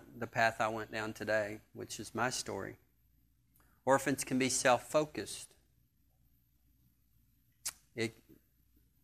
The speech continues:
hard to feel accepted, loved. They feel rejected. And the big one seems like for this generation, I hear more than anything, especially by us Christians,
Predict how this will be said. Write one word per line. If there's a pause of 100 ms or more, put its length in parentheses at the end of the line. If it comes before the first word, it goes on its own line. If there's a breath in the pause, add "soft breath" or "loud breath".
(720)
hard
to
feel
accepted, (580)
loved. (180)
They
feel
rejected. (840)
And
the
big
one (120)
seems
like
for
this
generation,
I
hear
more
than
anything, (1400)
especially
by
us
Christians,